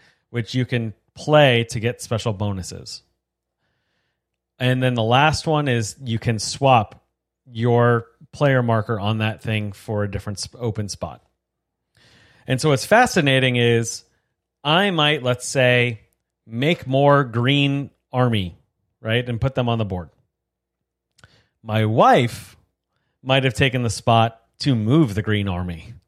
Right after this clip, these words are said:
And so I might unintentionally be feeding her agenda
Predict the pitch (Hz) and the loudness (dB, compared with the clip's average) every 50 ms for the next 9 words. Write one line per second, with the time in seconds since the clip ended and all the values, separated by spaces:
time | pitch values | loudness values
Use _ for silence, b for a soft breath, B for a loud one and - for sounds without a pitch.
0 | _ _ _ _ _ _ _ _ _ _ _ _ _ _ _ _ _ _ _ _ | _ _ _ _ _ _ _ _ _ _ _ _ _ _ _ _ _ _ _ _
1 | _ _ _ _ _ _ _ _ _ _ _ _ _ _ _ 131 151 156 135 - | _ _ _ _ _ _ _ _ _ _ _ _ _ _ _ 0 2 2 0 0
2 | - 165 147 143 139 139 135 135 131 123 - _ _ _ _ 139 143 151 175 190 | 4 6 6 8 8 8 6 4 2 0 -6 _ _ _ _ 0 2 2 2 2
3 | 165 147 160 156 131 117 123 - _ _ _ _ _ _ _ _ _ _ 143 143 | 2 2 2 2 2 0 -2 -6 _ _ _ _ _ _ _ _ _ _ -2 0
4 | 147 156 151 127 - 147 147 147 - - 135 123 117 113 107 104 95 98 117 120 | 2 0 0 -2 0 -2 -2 -2 -2 -4 -4 -2 -2 -2 -2 -4 -6 -4 -4 -4
5 | 110 - - - - 147 139 135 135 127 120 101 95 - 147 139 123 113 104 117 | -4 -6 -8 -4 0 0 2 2 2 0 -2 -4 -2 -2 0 2 0 0 2 0
6 | 120 120 98 90 - - | 0 0 -2 -6 -10 -12